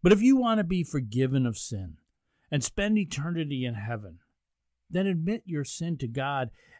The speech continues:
and ask him to forgive you, accepting the free gift which Jesus Christ offers, allowing his death on the cross to be what clears the penalty of your sins. The Bible promises that by confessing our sins,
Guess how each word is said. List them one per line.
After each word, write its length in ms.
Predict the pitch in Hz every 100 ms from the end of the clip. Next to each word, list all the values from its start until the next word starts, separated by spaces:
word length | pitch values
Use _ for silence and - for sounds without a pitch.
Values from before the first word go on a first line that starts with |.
| _
and 200 | 160 160 -
ask 360 | 190 214 -
him 400 | 127 151 170 107 - _ -
to 120 | 131
forgive 540 | - 117 101 117 107
you, 220 | 98 78 - _ _ _ _ 175
accepting 680 | - - 240 240 220 214
the 100 | 202
free 260 | - 202 202
gift 300 | 170 202 196
which 240 | 180 -
Jesus 420 | - 180 196 196 -
Christ 380 | 175 190 -
offers, 400 | 170 185 170 135
allowing 400 | 143 175 196 190
his 340 | 131 175 240 151
death 340 | 208 208 -
on 220 | 196 196
the 80 | 170
cross 480 | - - 202 233 -
to 120 | 147
be 220 | 139 165 165
what 280 | 156 151
clears 540 | - - 151 135 113 - _ -
the 120 | 131
penalty 540 | 123 123 143 117 127 117
of 160 | 107
your 160 | 110 104
sins. 480 | - 110 104 92 - _ _ - 170
The 80 |
Bible 340 | 165 208 214 196
promises 560 | 190 214 208 - 196
that 180 | 180 190
by 140 | 185 185
confessing 720 | 156 151 208 190 - 196 180
our 160 | 165
sins, 480 | 151 - 175 175 151